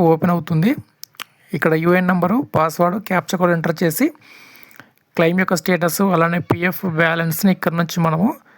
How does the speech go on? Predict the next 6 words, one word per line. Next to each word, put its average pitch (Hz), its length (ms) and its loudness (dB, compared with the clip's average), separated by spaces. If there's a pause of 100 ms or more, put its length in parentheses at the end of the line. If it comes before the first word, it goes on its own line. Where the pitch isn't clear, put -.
(340)
చూడవచ్చు. 165 520 2 (1080)
ఓకే 165 280 0
ఫ్రెండ్స్, - 540 -6 (120)
క్లెయిమ్ 180 260 0
యొక్క 190 220 2
స్టేటస్ 170 360 -2